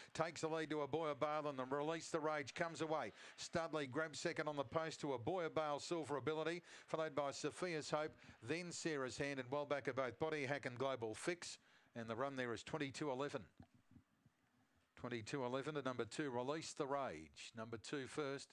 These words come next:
to Release the Rage. Beats number four, Studley.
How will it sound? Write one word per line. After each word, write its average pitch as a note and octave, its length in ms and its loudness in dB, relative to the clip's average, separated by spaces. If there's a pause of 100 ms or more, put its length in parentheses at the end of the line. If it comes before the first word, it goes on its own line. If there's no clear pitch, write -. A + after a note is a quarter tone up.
(1400)
to B2 160 -2
Release A#2 400 0
the C#3+ 100 0
Rage. C3 640 0 (1300)
Beats B2 260 -6
number A#2 240 0
four, D#3 280 -2
Studley. D3 580 -2